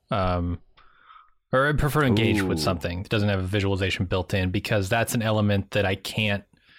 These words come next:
Speaker 1: right. I can't, I can't get rid of it. I see,
Speaker 2: Right.
Speaker 1: like, even reading The Expanse now. So The Expanse is, like, this is the example for me. I started reading, or I started watching the show and then reading the books,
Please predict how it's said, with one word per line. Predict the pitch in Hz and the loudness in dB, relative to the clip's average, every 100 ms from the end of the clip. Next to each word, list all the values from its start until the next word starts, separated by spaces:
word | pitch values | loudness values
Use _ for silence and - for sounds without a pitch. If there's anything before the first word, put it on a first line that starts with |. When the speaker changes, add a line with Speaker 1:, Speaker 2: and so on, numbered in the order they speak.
| - _ 139 | -20 _ 0
Speaker 1:
right. | 175 147 | 2 2
I | 120 | 2
can't, | 156 139 - | 2 0 0
I | 139 | -2
can't | 151 | 0
get | 120 | 2
rid | 107 87 | 0 0
of | |
it. | 82 - _ - | -4 -10 _ -2
I | 117 | -2
see, | - 147 127 110 | 0 2 2 2
Speaker 2:
Right. | 80 78 | 0 -2
Speaker 1:
like, | 156 | -2
even | 175 196 226 147 | 0 2 2 2
reading | 160 165 | 2 2
The | 147 | 2
Expanse | 113 - 123 113 - | 0 -2 0 -2 0
now. | 95 90 | -2 0
So | 151 131 | 2 2
The | 147 | 2
Expanse | 139 214 214 | 2 2 2
is, | 143 117 | 2 2
like, | 117 104 - - - _ _ _ _ _ - | 0 0 -4 -18 -20 _ _ _ _ _ -4
this | 113 117 139 | -2 0 0
is | 123 101 | 0 0
the | 120 113 | 2 2
example | 101 104 98 95 | 2 0 0 -2
for | - 95 | -2 0
me. | 92 | 0
I | 98 | 0
started | - 156 170 151 | 0 2 4 2
reading, | 135 135 131 123 120 - _ - | 2 2 2 2 0 -4 _ -2
or | |
I | 120 | 0
started | 160 165 | 4 4
watching | 135 131 - 110 | 2 2 2 2
the | 98 | 2
show | - 107 95 95 95 - - _ _ | 2 4 4 2 0 -6 -20 _ _
and | 117 | 0
then | 110 | 2
reading | 117 113 113 | 2 4 2
the | |
books, | 92 101 95 90 - - | 2 2 2 0 -4 -8